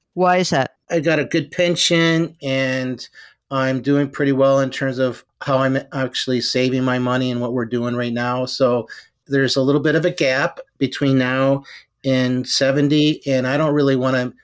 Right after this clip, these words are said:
Speaker 2: touch anything that, uh, is a part of my retirement for a while yet.
Speaker 1: Hmm. Tell me a little bit about what's going on in, like, the money you've saved. First of all, let's talk about,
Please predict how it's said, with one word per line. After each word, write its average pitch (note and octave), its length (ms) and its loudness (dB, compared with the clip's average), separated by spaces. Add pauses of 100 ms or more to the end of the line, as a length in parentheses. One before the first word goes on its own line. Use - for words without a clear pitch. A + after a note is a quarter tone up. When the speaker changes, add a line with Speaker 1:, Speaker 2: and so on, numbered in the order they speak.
(200)
Speaker 2:
touch C3+ 340 -2
anything B2 640 -4
that, A#2+ 400 -2 (380)
uh, A#2 380 -2
is A2+ 140 -8
a B2 60 -8
part A#2+ 300 -2
of A#2 160 -2
my A2+ 320 -4
retirement A2 640 -4
for - 160 -4
a G#2 60 0
while G2+ 240 -4
yet. G#2+ 240 -10 (500)
Speaker 1:
Hmm. A#2 720 -2 (440)
Tell F4 160 -2
me F#4 120 0
a E4 40 2
little A3+ 240 0
bit E3+ 140 0
about C#3 340 0
what's C#3 240 -2
going C3+ 320 -2
on B2+ 280 0
in, B2 380 -4 (120)
like, B2 220 -2
the C3 80 -2
money B2+ 280 -2
you've A2+ 240 -6
saved. F#2+ 420 0
First - 300 -2
of A#3+ 40 2
all, F#3 60 2
let's A3 200 0
talk G3 200 -2
about, D3 360 0